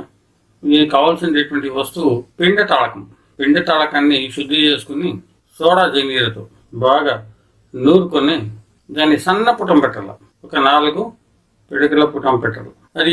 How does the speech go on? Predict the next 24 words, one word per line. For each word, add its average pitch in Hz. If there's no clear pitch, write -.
ఎర్రగా 185
సింధూరం 160
అవుతుంది. -
ఆ -
సింధూరాన్ని 151
ఒక 160
ముప్పై 165
గ్రాములు 185
చేసి 175
పెట్టుకోండి. 110
అన్నీ 143
ఇది 135
వరుసకు 131
ముప్పై 139
గ్రాములే 139
వస్తుంది. 117
శుద్ధి 180
చేసినటువంటి 175
తగరాన్ని, 123
శుద్ధి 139
చేసినటువంటి 127
తగరాన్ని 135
ముప్పై 127
గ్రాములు 131